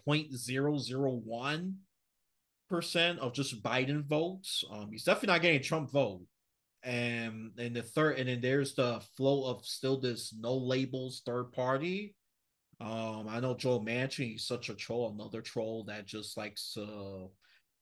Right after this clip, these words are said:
proclaim he's a moderate, very responsible Democrat. Um, you know, he screwed Biden over a couple of times in a couple of legislations. Build Back Better, and I forgot the other,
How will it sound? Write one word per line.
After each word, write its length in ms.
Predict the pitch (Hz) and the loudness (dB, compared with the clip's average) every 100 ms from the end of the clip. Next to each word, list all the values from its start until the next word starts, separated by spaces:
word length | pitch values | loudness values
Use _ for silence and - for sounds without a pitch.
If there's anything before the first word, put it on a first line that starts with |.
| _ _ | _ _
proclaim 380 | 123 - 117 120 | -10 -6 -4 -4
he's 120 | 117 | -4
a 80 | 113 | -6
moderate, 540 | 113 120 120 117 113 113 | -2 0 2 2 0 -2
very 160 | 117 | -4
responsible 580 | 113 113 - 113 117 104 | -4 -6 -6 -6 -6 -10
Democrat. 760 | 95 104 113 - 117 117 117 92 | -10 -10 -10 -4 -2 0 -4 -8
Um, 200 | 104 104 | -12 -10
you 100 | 110 | -10
know, 140 | 117 113 | -12 -12
he 380 | 110 107 104 101 | -12 -12 -12 -12
screwed 380 | 95 - 123 104 | -10 -6 -6 -4
Biden 360 | 104 110 110 110 | -4 -4 -6 -10
over 260 | 110 104 | -12 -12
a 40 | 101 | -12
couple 260 | 98 95 | -12 -10
of 100 | 98 | -12
times 380 | 101 107 117 104 | -10 -10 -10 -10
in 80 | 113 | -12
a 80 | - | -14
couple 220 | 107 117 | -12 -10
of 80 | 113 | -10
legislations. 960 | 113 107 107 117 120 135 143 143 - _ _ _ _ _ | -12 -14 -12 -12 -12 -10 -10 -12 -16 _ _ _ _ _
Build 140 | 107 98 | -12 -8
Back 200 | 98 101 110 | -10 -8 -4
Better, 880 | 113 113 113 110 110 107 113 101 101 | -4 -4 -6 -8 -8 -8 -10 -12 -12
and 400 | 104 104 98 92 | -14 -12 -12 -12
I 80 | 98 | -12
forgot 260 | - 90 | -12 -14
the 100 | 95 | -12
other, 140 | 85 | -16